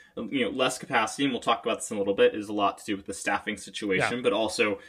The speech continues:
Speaker 1: uh, the O E Ms are, have delivery issues with some of their aircraft, so airlines are getting fewer Maxes and Airbus and seven eight sevens than they, they had planned.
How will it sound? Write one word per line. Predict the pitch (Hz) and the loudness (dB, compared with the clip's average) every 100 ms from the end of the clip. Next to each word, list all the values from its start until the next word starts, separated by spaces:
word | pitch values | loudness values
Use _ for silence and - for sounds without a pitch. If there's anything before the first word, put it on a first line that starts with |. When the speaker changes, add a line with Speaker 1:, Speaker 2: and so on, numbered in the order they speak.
| - - | -20 -10
Speaker 1:
uh, | 104 104 - | -4 -2 0
the | 127 | 2
O | 120 123 | 4 6
E | 113 101 | 6 4
Ms | 101 170 - | 2 -4 -6
are, | - 107 104 101 98 95 - 98 | 0 4 6 6 4 4 -2 -4
have | 104 92 92 | -2 -2 -4
delivery | 110 107 107 113 117 | -2 -2 0 -2 -2
issues | - - 147 - - | -4 0 0 -2 -10
with | |
some | - - | -6 -4
of | - | 0
their | - | 2
aircraft, | - - 208 208 | 2 2 -2 0
so | 123 | 2
airlines | 110 113 107 | 2 2 -2
are | 107 | -2
getting | 104 101 | 0 0
fewer | 95 - 104 98 | -4 -4 -2 0
Maxes | 143 175 - 160 147 | 0 -2 -2 0 0
and | 113 | -2
Airbus | 101 117 - 143 - | -2 0 0 -2 -2
and | 98 90 90 85 | -6 -6 -8 -10
seven | - - 127 | 0 0 2
eight | 123 | -2
sevens | - 123 123 123 120 | 2 2 2 -2 -4
than | 107 98 | -4 0
they, | 98 | 0
they | 95 | 0
had | 104 95 | 0 0
planned. | - 151 143 139 131 | -2 0 2 2 -2